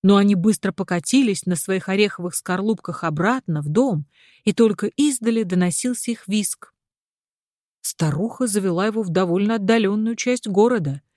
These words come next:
и он едва выбрался из узких улочек.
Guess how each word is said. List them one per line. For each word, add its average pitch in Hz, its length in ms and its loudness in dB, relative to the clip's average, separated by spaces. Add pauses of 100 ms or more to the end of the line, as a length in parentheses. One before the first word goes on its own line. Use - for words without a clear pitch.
(200)
и 175 80 8
он 226 180 8
едва 240 380 2
выбрался 247 600 -2
из 196 200 -2
узких 202 460 -4
улочек. 170 500 -4